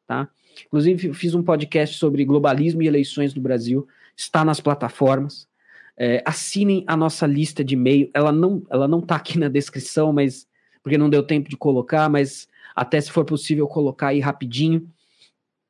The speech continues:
pra produção. É, coloca, porque aí a gente transmite todas as nossas novidades. Esta live aqui, ela foi uma live excepcional, tá? Nós muito provavelmente não retornaremos com as lives. É, ó, os links vão ser colocados, tá?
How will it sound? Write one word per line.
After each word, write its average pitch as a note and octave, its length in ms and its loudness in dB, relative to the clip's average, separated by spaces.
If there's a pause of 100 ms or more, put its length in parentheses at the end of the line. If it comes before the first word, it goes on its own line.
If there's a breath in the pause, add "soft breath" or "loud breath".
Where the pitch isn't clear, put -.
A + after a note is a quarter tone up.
(200)
pra B2 160 0
produção. C#3 680 0 (380 soft breath)
É, B2 220 2
coloca, C#3+ 560 2
porque D3 240 -4
aí D3+ 160 2
a D3 80 0
gente D3+ 500 -4
transmite E3+ 500 0
todas F3+ 340 2
as D3 100 2
nossas C#3+ 400 -2
novidades. B2+ 720 0 (320 loud breath)
Esta E3+ 280 -2
live E3 380 0
aqui, E3 260 -4
ela E3+ 160 0
foi E3 200 -6
uma E3 160 -2
live D#3 280 0
excepcional, D#3+ 880 -2 (360 soft breath)
tá? C3+ 120 -2
Nós C3 260 0
muito D#3+ 220 0
provavelmente C#3+ 960 -2
não E3+ 220 4
retornaremos C#3+ 720 0
com C#3+ 120 -6
as C3+ 120 -2
lives. D3+ 560 -2 (340 soft breath)
É, A2 460 -4
ó, A#2+ 140 2
os A#2 120 -4
links D3 260 0
vão C#3+ 140 0
ser C#3+ 140 -4
colocados, C#3 720 -2
tá? C#3 200 -4